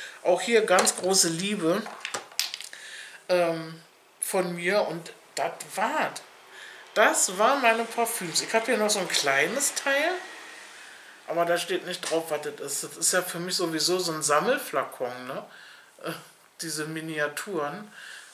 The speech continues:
Ähm, ich riech mal dran. Das riecht,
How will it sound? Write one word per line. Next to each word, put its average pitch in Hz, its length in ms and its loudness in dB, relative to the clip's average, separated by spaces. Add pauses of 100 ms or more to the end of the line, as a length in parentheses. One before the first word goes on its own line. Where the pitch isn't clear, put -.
Ähm, 147 500 -6 (1160)
ich 156 280 -12
riech 165 180 -8
mal 175 180 -4
dran. 151 380 -6 (1160)
Das 160 240 -6
riecht, 190 320 -8